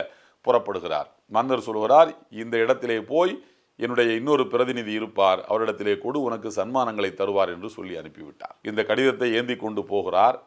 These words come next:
அந்த பொறாமைக்காரன், அந்த விருந்து வைத்தான் அல்லவா, அந்த வஞ்சகன், அந்த சூதுமதியாளன், இவர் முகமலர்ச்சியோடு நமக்கு ஒரு பரிசு கிடைக்கப் போகிறது என்கிற அந்த எண்ணத்தோடு,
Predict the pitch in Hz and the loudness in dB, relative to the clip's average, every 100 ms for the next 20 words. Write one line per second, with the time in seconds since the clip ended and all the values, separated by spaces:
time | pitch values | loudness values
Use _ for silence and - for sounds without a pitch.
0 | _ - 107 107 95 107 127 143 139 120 | _ -4 -2 -2 -2 6 8 8 4 -2
1 | 104 87 78 - - 104 104 120 160 160 | 0 0 -2 -8 -8 -4 -2 0 0 2
2 | 156 156 160 156 160 170 180 147 95 - | 4 4 4 4 4 4 4 4 0 -4
3 | 113 110 90 98 127 131 110 80 - 98 | -4 0 0 0 2 2 2 -8 -12 -8
4 | 107 98 170 180 160 135 127 104 95 82 | -8 -6 -6 -4 -2 0 4 4 2 -2
5 | - 139 135 120 - _ _ 113 147 202 | 0 4 4 4 -4 _ _ 0 6 8
6 | 202 208 208 202 208 208 156 92 - 131 | 8 6 2 4 6 6 2 0 -2 2
7 | 160 160 147 131 156 202 - 196 196 196 | 4 4 2 4 4 4 2 4 4 2
8 | 180 185 185 180 180 170 170 151 110 - | 2 2 2 2 0 2 6 6 4 -2
9 | - 135 143 123 175 175 180 165 117 - | 0 2 2 0 0 -2 2 2 0 -6